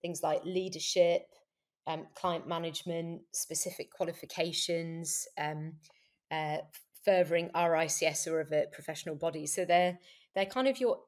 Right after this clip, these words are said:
extracurricular, um, being a role model, promoting the industry. So it's one step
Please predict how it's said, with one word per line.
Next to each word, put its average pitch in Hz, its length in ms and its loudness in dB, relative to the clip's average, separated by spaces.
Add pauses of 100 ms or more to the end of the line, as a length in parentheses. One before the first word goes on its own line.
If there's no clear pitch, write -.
(160)
extracurricular, 175 1400 -2 (240)
um, 170 420 -2 (540)
being 196 260 4
a - 40 0
role 170 240 6
model, 170 600 2 (320)
promoting 180 500 0
the 170 100 -2
industry. 160 460 -4
So 165 140 -2
it's 160 140 -4
one 202 320 0
step - 560 2